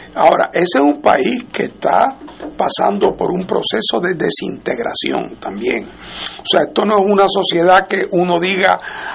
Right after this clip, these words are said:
aunque es una sociedad con valores del siglo quince, es una sociedad de cierta homogeneidad, de cierto crecimiento orgánico, de ciertos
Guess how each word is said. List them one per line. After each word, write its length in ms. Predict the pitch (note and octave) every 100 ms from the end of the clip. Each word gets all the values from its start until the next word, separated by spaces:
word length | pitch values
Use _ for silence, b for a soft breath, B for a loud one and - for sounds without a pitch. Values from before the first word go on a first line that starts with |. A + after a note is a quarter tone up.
| -
aunque 380 | E3 D#3+ -
es 60 | E3
una 220 | G#3 G3+
sociedad 480 | F#3+ G#3 F#3 G3+ -
con 200 | - F3
valores 420 | D#3+ E3 F3+ F3+
del 140 | E3 D#3+
siglo 400 | G3 E3+ D#3 -
quince, 480 | G3 F#3 - - - B B B -
es 100 | C#3+
una 280 | D#3+ F#3+ F#3
sociedad 640 | - E3+ D3 D3+ F3 F#3 B B -
de 140 | D#3+
cierta 440 | D3+ F3 F3+ - F#3
homogeneidad, 840 | E3+ B2 D#3+ D#3 C#3 D#3 F3+ - B B B -
de 100 | F3
cierto 440 | - F#3+ - G#3
crecimiento 640 | - - E3 D#3+ E3+ F3 F3
orgánico, 580 | - F3+ F#3 F3+ F3
de 120 | D#3 C#3
ciertos 420 | - F3+ F3